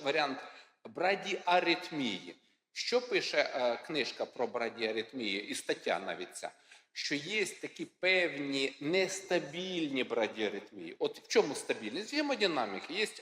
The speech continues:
е, брадікардія з стабільною гемодинамікою, типа забудьте, forget. А є брадікардія з нестабільною, і тоді треба думати: а чому,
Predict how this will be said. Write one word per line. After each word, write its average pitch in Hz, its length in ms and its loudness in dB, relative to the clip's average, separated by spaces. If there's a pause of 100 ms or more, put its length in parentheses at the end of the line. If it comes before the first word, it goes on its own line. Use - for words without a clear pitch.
(120)
е, 151 120 4
брадікардія 190 760 0
з 190 40 -6
стабільною 233 520 0
гемодинамікою, 127 840 0 (340)
типа - 220 2
забудьте, 156 480 0
forget. 123 340 0 (760)
А 110 100 6
є 120 320 4 (320)
брадікардія 139 800 2
з 120 100 -6
нестабільною, 196 920 2
і 147 300 -2
тоді 151 380 -6
треба 170 360 2
думати: 190 480 0
а 180 80 2
чому, 147 480 0